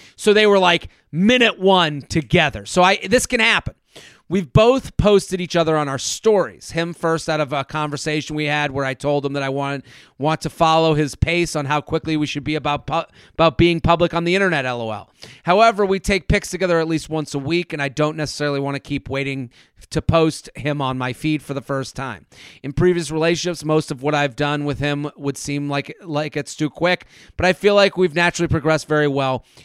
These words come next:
and this is the only thing I've struggled with, only because I know that in any other relationship, I would have never posted the guy at this stage of this new relationship.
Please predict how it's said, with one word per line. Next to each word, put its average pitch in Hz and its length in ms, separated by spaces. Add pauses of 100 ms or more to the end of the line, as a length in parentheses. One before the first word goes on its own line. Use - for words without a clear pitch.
and 151 140
this 135 100
is 139 60
the 147 140
only 156 260
thing 151 240
I've 143 120
struggled 139 360
with, 139 220
only 151 280
because 131 540
I 123 120
know 139 200
that 135 140
in 127 100
any 170 220
other 160 180
relationship, 175 640 (260)
I 160 120
would 170 180
have 156 120
never 160 280
posted 151 360
the 143 80
guy 139 460
at 135 160
this 139 160
stage 135 420
of 110 100
this 123 240
new 131 160
relationship. 135 640